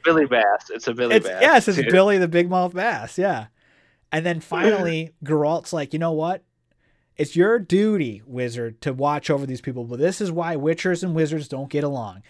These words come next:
Speaker 2: because you don't do crap, dude." And then
Speaker 1: Yes,
Speaker 2: you
Speaker 1: you
Speaker 2: can tell
Speaker 1: don't
Speaker 2: that
Speaker 1: do
Speaker 2: something
Speaker 1: crap.
Speaker 2: happened where the fish, like, actually looked at him or something like that.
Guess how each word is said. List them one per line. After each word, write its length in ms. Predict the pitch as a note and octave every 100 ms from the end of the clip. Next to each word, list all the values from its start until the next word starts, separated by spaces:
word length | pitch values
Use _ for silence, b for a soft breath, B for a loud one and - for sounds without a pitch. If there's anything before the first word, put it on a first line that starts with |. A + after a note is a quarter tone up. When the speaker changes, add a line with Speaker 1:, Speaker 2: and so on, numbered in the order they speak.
| b
Speaker 2:
because 320 | C#3 C#3 B2
you 60 |
don't 200 | D3 D#3
do 180 | C#3+ D3+
crap, 580 | E3 - F3+ C3+ G2+ -
dude." 340 | G2+ G#2+ A#2 - b b b b
And 520 | - C#3+ C#3 B2+ A#2 - _ _ _ _ _ _ -
then 200 | D#3 G3+
Speaker 1:
Yes, 60 | A#3
Speaker 2:
you 40 |
Speaker 1:
you 60 | G#3+
Speaker 2:
can 180 | F3 E3
tell 300 | - F#3 E3+
Speaker 1:
don't 80 |
Speaker 2:
that 120 | D3 B2+
Speaker 1:
do 40 |
Speaker 2:
something 360 | B2 E3 D#3 E3
Speaker 1:
crap. 80 | B2
Speaker 2:
happened 500 | D3 C#3+ C#3+ B2+ A2+
where 120 | A2+
the 80 | A2+
fish, 460 | - D3+ C#3 - - _ _ _ _ -
like, 260 | C3 A2+ _
actually 340 | B2+ B2+ - C3
looked 400 | G#2+ A#2 C3+ -
at 200 | D3+ D3
him 100 | D#3
or 40 | D#3+
something 240 | E3 D#3
like 160 | D#3 D3+
that. 240 | D#3+ D#3+